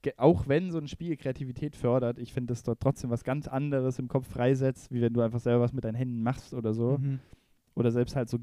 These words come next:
Speaker 1: Games, die du vielleicht auch einfach im Sport machst, so Mannschaftssport oder so, ist auch irgendwie eine Kreativität, die du dann da ausleben kannst, wenn du, ne, halt gut bist in so einem Sport.
Speaker 2: Mhm.
Speaker 1: Gehört bestimmt auch ein Teil dazu, wenn du dir irgendwelche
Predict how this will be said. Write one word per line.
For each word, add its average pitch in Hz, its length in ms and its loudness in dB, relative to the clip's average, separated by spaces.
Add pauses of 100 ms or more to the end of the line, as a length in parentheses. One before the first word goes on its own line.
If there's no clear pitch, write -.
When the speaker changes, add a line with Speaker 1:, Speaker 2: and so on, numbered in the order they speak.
Speaker 1:
Games, 135 480 0
die 123 100 0
du 120 80 2
vielleicht 120 260 -2
auch 117 120 0
einfach 117 180 -4
im 107 80 -6
Sport 120 480 2
machst, 113 580 -8
so - 80 -16
Mannschaftssport 120 560 -4
oder 113 100 -4
so, 113 100 -2
ist 110 180 -8
auch 117 160 -2
irgendwie 123 220 -6
eine 113 260 -4
Kreativität, 117 800 -4
die - 20 -6
du 123 40 -2
dann 117 100 -4
da 113 100 -2
ausleben 123 400 0
kannst, 123 380 -8
wenn 110 100 -6
du, 110 220 0 (720)
ne, 120 180 -2 (160)
halt 110 180 -8
gut 127 220 0
bist - 260 -2
in 127 80 -8
so 123 80 -4
einem 120 80 -6
Sport. 127 400 0
Speaker 2:
Mhm. 123 300 -20
Speaker 1:
Gehört 110 200 -6
bestimmt 110 240 -10
auch 113 120 -2
ein 123 80 -12
Teil 120 200 -6
dazu, 120 320 -4 (580)
wenn 117 100 -8
du 110 60 -6
dir 113 80 0
irgendwelche 113 680 -6